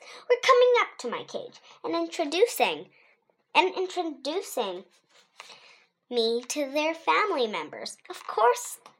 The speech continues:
because I spend each weekend at a different student's house, I know most of them.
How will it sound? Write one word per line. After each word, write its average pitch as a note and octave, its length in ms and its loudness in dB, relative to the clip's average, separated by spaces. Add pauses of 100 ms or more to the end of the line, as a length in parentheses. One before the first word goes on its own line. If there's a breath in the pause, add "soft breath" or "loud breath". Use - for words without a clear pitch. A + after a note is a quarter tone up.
(240)
because C#4+ 400 -2
I C4+ 140 4
spend - 540 -6
each F4+ 300 -8
weekend A3 540 -8 (180)
at A#3+ 240 -2 (400 soft breath)
a A3 120 -4
different - 1040 -8
student's - 600 -6
house, A3+ 360 -4
I D#4 160 -4
know D4 140 -2
most G3+ 320 -8
of - 140 -18
them. - 260 -20